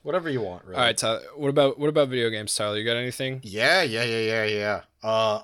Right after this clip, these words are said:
Speaker 1: I don't know if you saw 'cause it just came out today. Elden Ring D L C. The
Speaker 2: Wait, Elden
Speaker 1: trailer,
Speaker 2: Ring D L C came out?
Speaker 1: the trailer for it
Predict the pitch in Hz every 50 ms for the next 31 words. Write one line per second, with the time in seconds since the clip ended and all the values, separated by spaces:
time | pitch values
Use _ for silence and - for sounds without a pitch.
0 | - - 110 127 143 160 175 170 165 170 180 - 170 160 - - 240 214 175 -
1 | 135 117 - 107 98 - - 110 107 - - 143 131 127 123 131 131 - - 127
2 | 131 123 110 95 90 - _ _ _ _ _ _ _ _ _ _ _ _ _ _
3 | _ _ _ - 113 123 135 131 135 151 143 143 139 143 143 135 120 123 127 120
4 | 117 110 - - 110 104 90 76 - _ _ _ _ _ _ _ _ _ _ _
5 | _ _ _ _ _ _ - 92 - - - 127 123 127 139 143 147 151 143 135
6 | 120 107 95 - - 120 123 127 127 - - - 117 123 - 165 170 180 185 196
7 | 220 110 110 - - - - 139 139 139 135 127 113 104 - - 107 92 85 82
8 | 78 -